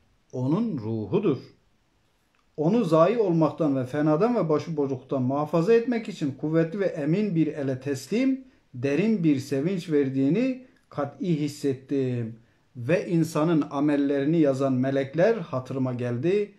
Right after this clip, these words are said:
Baktım aynen bu meyve gibi çok tatlı meyveleri var." Bakın o meleklerin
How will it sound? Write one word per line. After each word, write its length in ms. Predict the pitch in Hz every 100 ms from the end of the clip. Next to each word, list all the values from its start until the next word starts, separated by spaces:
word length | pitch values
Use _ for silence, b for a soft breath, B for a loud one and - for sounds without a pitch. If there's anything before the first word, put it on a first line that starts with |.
| b b -
Baktım 500 | 135 143 - 185 196 -
aynen 420 | 160 165 147 131
bu 100 | 160
meyve 340 | 170 139 127 127
gibi 300 | 131 170 170
çok 480 | - 185 190 175 -
tatlı 320 | 135 127 135
meyveleri 520 | 123 120 110 104 101
var." 120 | 82 -
Bakın 220 | - 160
o 100 | 151
meleklerin 680 | 139 135 135 143 147 202 220